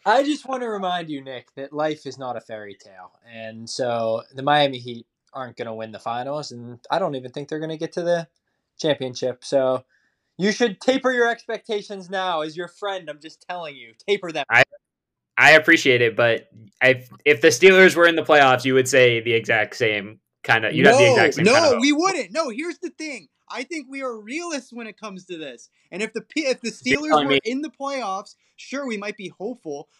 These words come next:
Speaker 3: but I wouldn't be sitting here saying, like, okay, so here's the thing, all right? I just gotta get this out.
Speaker 2: <laughs>
Speaker 3: Like, I have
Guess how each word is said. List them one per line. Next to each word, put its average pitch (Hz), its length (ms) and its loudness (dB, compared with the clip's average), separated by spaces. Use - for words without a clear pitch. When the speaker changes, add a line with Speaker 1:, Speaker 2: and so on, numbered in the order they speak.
Speaker 3:
but 185 80 -6
I 175 80 -2
wouldn't 247 260 -4
be 220 140 -8
sitting 226 400 -8
here 196 380 -6
saying, 208 480 -6
like, 247 100 -2
okay, 220 220 0
so 208 100 -6
here's 277 220 -4
the 269 60 -14
thing, 131 260 -8
all 143 60 -6
right? 165 160 -4
I 190 120 -6
just 226 140 -12
gotta 233 180 -4
get 196 220 -8
this 196 180 -6
out. 160 220 -2
Speaker 2:
<laughs> - 140 8
Speaker 3:
Like, 170 180 -6
I 208 140 0
have 254 260 -6